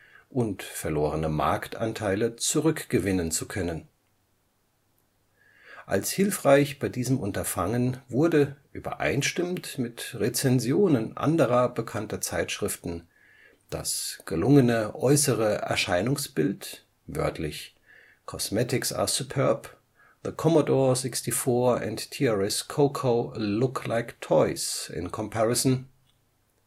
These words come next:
die robuste Konstruktion der Hardware, das eingebaute basic und die parallele Erweiterungsschnittstelle genannt. Auf wenig Gegenliebe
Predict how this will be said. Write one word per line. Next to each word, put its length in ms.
die 240
robuste 560
Konstruktion 960
der 200
Hardware, 640
das 240
eingebaute 580
basic 800
und 360
die 80
parallele 920
Erweiterungsschnittstelle 1200
genannt. 520
Auf 240
wenig 540
Gegenliebe 760